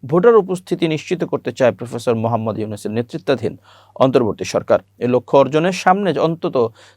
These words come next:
চারটি চ্যালেঞ্জ রয়েছে। এগুলো হলো কিছু আসনে কার্যক্রম নিষিদ্ধ আওয়ামী লীগ ও তার সহযোগী সংগঠনের নির্বাচন ভণ্ডুলের চেষ্টা, সামাজিক যোগাযোগ মাধ্যমে গুজব সৃষ্টি, নির্বাচনের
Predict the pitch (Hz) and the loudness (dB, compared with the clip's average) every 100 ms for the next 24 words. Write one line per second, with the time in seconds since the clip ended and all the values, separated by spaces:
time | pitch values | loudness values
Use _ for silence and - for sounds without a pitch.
0 | _ - 190 208 196 233 170 147 123 107 | _ 2 4 4 2 -2 2 2 2 0
1 | 76 - 107 - 117 139 151 175 175 156 | -4 -4 -8 -4 2 4 4 2 0 -2
2 | 170 - 123 156 196 240 - _ - 160 | -2 0 -2 -2 -4 -6 -12 _ 4 4
3 | 185 226 220 214 202 175 175 170 185 196 | 4 2 2 0 -4 4 6 6 6 2
4 | 226 190 160 151 165 170 175 190 180 156 | 2 4 2 0 0 2 2 0 0 0
5 | 147 - 156 147 135 135 135 143 123 123 | -2 -2 -2 -2 -2 -2 0 0 0 0
6 | 117 117 - 123 - 226 240 - - - | 0 -2 -2 -6 2 2 2 -16 -20 4
7 | 202 226 254 220 233 233 226 220 202 214 | 6 6 4 0 2 2 2 0 0 0
8 | 220 175 180 226 - 208 - 240 202 170 | 2 4 4 4 0 -4 -2 -2 0 0
9 | 170 175 170 | 0 0 -2